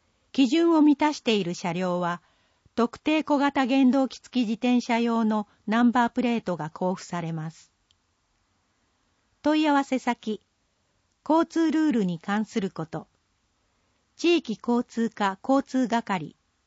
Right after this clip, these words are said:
電話、三六四七、四七八四。ファックス、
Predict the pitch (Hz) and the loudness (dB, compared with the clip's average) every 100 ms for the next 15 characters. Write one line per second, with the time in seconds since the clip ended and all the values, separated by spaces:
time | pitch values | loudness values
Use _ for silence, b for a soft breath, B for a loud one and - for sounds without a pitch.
0 | _ _ - 196 262 262 247 214 _ _ | _ _ -6 2 4 4 4 0 _ _
1 | _ - 302 320 330 320 208 202 214 208 | _ -2 0 2 2 0 -2 0 0 0
2 | 208 170 - _ _ _ - 240 311 320 | -2 -4 -8 _ _ _ -2 2 4 4
3 | 320 269 175 196 - 208 190 156 - _ | 4 2 0 -8 -4 -2 -2 -4 -10 _
4 | _ _ _ _ - 277 - - 170 | _ _ _ _ -2 -2 -4 -16 -14